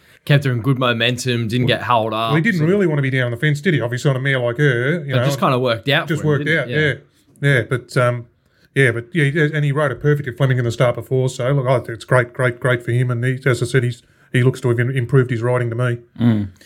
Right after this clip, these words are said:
Speaker 3: I, uh, I went backing Hustle of War. I took eight bucks, and then as soon as Nico pushed through Launch Job Charlie Rose, I knew I was
Speaker 2: It
Speaker 3: sunk.
Speaker 2: ran good though.
Speaker 3: It did. It ran,
Speaker 2: Terrific.
Speaker 3: ran enormous.
Speaker 1: Yeah, he did.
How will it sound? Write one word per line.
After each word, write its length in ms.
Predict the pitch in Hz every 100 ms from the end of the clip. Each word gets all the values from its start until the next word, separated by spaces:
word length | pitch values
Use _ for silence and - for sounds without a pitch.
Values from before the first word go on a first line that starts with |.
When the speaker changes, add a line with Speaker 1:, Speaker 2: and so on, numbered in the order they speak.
| - _
Speaker 3:
I, 320 | 139 131 127
uh, 260 | 123 113 117
I 20 |
went 200 | 127 110
backing 320 | 113 110 107
Hustle 380 | 113 110 120 104
of 60 |
War. 260 | 104 117 113
I 40 |
took 200 | 104 139
eight 160 | 117 98
bucks, 260 | 113 113 -
and 140 | 123
then 240 | 113 113
as 100 | 107
soon 220 | - 143 120
as 100 | 107
Nico 260 | 113 113
pushed 360 | 104 - 113 -
through 340 | 107 110 107 101
Launch 420 | 110 120 120 -
Job 200 | 110 104
Charlie 320 | 117 110 107
Rose, 260 | 107 107 110
I 60 |
knew 200 | 113 113
I 80 | 98
was 160 | 101 -
Speaker 2:
It 60 |
Speaker 3:
sunk. 160 | 135 110
Speaker 2:
ran 180 | 147 98
good 220 | 143 175
though. 300 | 104 160 185 - - -
Speaker 3:
It 100 | 117
did. 160 | 151
It 60 | 107
ran, 140 | 120
Speaker 2:
Terrific. 220 | 180 233 165
Speaker 3:
ran 100 | 135
enormous. 580 | 101 120 107 101 92
Speaker 1:
Yeah, 80 | 92
he 60 |
did. 80 | 98